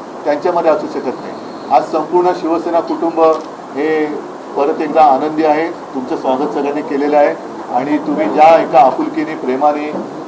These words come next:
काम करत होता त्याच यानी तुम्ही यापुढे आणखीन, मी तर म्हणेन आता अनुभव संपन्न झालेला आहे, तर त्या यातनं आणखीन जोरात काम कराल आणि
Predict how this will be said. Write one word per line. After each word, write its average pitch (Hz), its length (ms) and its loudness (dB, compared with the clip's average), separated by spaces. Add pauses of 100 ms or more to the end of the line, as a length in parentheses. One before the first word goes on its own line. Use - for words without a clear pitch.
(140)
काम 156 200 4
करत 156 240 0
होता 143 200 0
त्याच 151 340 -2
यानी 143 160 -4
तुम्ही 147 540 -8
यापुढे 143 340 0
आणखीन, 139 440 0 (840)
मी 139 100 -4
तर 170 120 0
म्हणेन 160 260 2
आता 151 320 8
अनुभव 170 280 4
संपन्न 160 400 0
झालेला 135 320 2
आहे, 110 140 -4
तर 214 1080 2
त्या 160 240 10 (520)
यातनं 151 600 2
आणखीन 139 320 0
जोरात 156 260 4
काम 147 320 2
कराल 156 280 4 (280)
आणि 139 260 -2